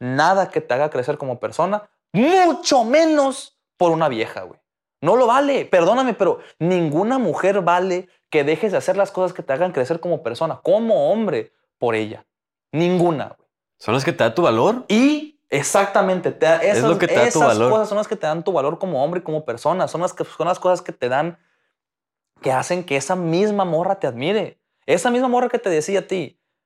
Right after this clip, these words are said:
Speaker 1: "Oye, no, es que es, hace mucho el gimnasio y es mucho tiempo y por eso no nos vemos tan seguido".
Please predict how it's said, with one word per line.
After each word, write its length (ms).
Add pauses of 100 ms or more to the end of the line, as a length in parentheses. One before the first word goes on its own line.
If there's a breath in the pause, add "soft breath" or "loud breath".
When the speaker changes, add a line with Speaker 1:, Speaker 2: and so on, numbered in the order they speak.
(140)
Speaker 1:
"Oye, 380
no, 260
es 120
que 120
es, 140
hace 140
mucho 200
el 60
gimnasio 640
y 160
es 80
mucho 300
tiempo 360
y 20
por 140
eso 140
no 80
nos 100
vemos 200
tan 120
seguido". 440